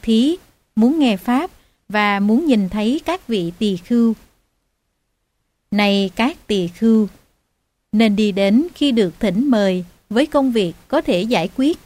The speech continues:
trong bảy ngày, nhưng không nên đi khi không được thỉnh mời. Việc quay trở về nên được thực hiện trong bảy ngày. Này các tỳ khưu, trường hợp nhà vệ sinh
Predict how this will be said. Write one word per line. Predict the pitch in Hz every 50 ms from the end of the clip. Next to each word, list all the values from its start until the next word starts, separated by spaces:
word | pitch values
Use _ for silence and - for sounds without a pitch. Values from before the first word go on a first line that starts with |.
| _ -
trong | - 226 202 196 196 185
bảy | 190 185 170 185
ngày, | 254 285 269 226 202 190 180 175 175 - _ _ _ _ _ _ _ _ _ _ _ -
nhưng | 226 226 220 214 208 202 -
không | - 240 214 214
nên | 214 214 208 196
đi | 190 220 214 208 208 190 - - _ _ _ _ _ -
khi | - 226 220 214 214 202
không | 185 - 285 269 254
được | 233 220 180 170 175 -
thỉnh | 233 202 175 214 294 294
mời. | 240 202 190 175 175 175 175 - _ _ _ _ _ _ _ _ _ _ _ _ _ _ _
Việc | 196 226 196 175 -
quay | - 262 269 262
trở | - - 190 185
về | 240 - 240 208 196 185 180 175 175 - _ _ _ -
nên | 247 277 285 269
được | 233 226 185 165 -
thực | - 202 175
hiện | - - 220 190 175 165 165 170 185 202 -
trong | 254 240 226 220
bảy | 208 175 165 196
ngày. | 254 254 220 196 180 165 165 - _ _ _ _ _ _ _ _ _ _ _ _ _ _ _ _ _ _ _ _ _ _ _ _ _ _ _ _ _ _ _ _ -
Này | 214 214 208 202 196 196 196 190
các | - 226 254 320 381 - _
tỳ | - 220 202 185 175
khưu, | 180 - 233 233 233 226 220 214 - - _ _ _ _ _ -
trường | 240 233 214 208
hợp | 240 233 202 190 175 - _ _ _ _ _ _ _
nhà | - 220 220 208
vệ | 196 196 202 185 180
sinh | - - 262 254 247 240